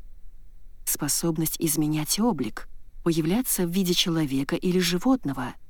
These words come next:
Мои сны о тёмном шепчущем человеке».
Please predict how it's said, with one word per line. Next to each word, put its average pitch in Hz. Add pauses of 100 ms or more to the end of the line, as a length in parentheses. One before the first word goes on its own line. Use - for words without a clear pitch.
(640)
Мои 220
сны 247
о 156
тёмном 180
шепчущем 208
человеке». 202